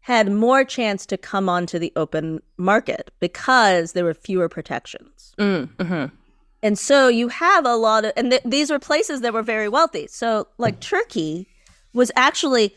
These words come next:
Speaker 1: super wealthy, and there's amazing artifacts. And I've been to Turkey, and I've been at places where it's just like you could almost pick up something and leave.
Speaker 2: Mm, mm-hmm.
Speaker 1: And so, um, and so what happened was there were some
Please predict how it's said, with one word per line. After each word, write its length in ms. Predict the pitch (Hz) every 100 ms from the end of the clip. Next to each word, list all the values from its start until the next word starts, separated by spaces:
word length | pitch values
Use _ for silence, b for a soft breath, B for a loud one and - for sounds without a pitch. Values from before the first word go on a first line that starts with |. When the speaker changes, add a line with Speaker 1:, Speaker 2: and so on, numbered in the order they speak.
| _
Speaker 1:
super 480 | - - 381 311 262
wealthy, 500 | 269 285 285 190 -
and 120 | 214
there's 140 | 220
amazing 760 | 220 208 214 233 277 294 254 208
artifacts. 420 | 196 190 156 165
And 100 | 190
I've 200 | 220 277 -
been 180 | 311
to 80 | 370
Turkey, 400 | - 190 - 151
and 120 | 196 202
I've 200 | 226 226
been 180 | 277
at 120 | 320 320
places 400 | 269 233 226 214
where 120 | 202
it's 200 | - -
just 140 | 226
like 160 | 233 196
you 80 | 214
could 120 | 233
almost 360 | 202 226 220 -
pick 200 | 214 196
up 140 | 180
something 340 | 180 165 165
and 120 | 156 151
leave. 340 | 185 - - _ _
Speaker 2:
Mm, 640 | 202 196 196 185 180 170 160
mm-hmm. 400 | 170 170 165 160 151 _ _ _ _ _ _ _ -
Speaker 1:
And 220 | 220 214
so, 560 | - 254 240 220 214 - b b b -
um, 580 | 214 208 202 190 180 - _ _ -
and 140 | 220
so 160 | - 240
what 180 | 226 220
happened 580 | - 262 277 285 269 185
was 680 | 185 170 - 156 - - -
there 80 | 190
were 100 | 190
some 320 | 190 170